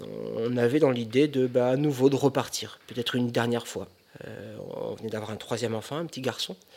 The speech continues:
À cette époque-là, j'entends parler aussi d'un, de l'arrivée d'un loup, un loup mâle sur le territoire. Mais bon, l'information, je la trouve stupéfiante, euh,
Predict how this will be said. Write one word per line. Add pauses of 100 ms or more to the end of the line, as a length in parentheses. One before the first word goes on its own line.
(440)
À
cette
époque-là, (720)
j'entends
parler
aussi
d'un, (720)
de
l'arrivée
d'un
loup, (360)
un
loup
mâle
sur
le
territoire. (320)
Mais (440)
bon, (920)
l'information,
je
la
trouve
stupéfiante,
euh,